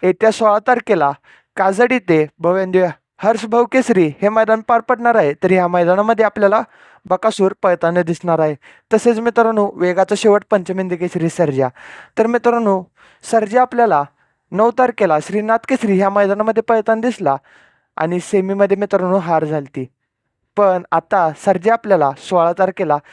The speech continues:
हर्षभाऊ केसरी ह्या मैदानामध्ये शंभर टक्के पळताना दिसू शकतो.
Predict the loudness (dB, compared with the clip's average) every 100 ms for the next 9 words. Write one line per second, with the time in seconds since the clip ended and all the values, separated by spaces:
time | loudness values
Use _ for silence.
0 | -20 _ _ -2 -2 0 0 0 -2 _
1 | -4 -2 0 2 2 -2 -2 -4 -6 -6
2 | -8 -10 _ _ -2 -2 0 -2 -2 -2
3 | -2 -2 -2 -4 -8 -10 -6 -6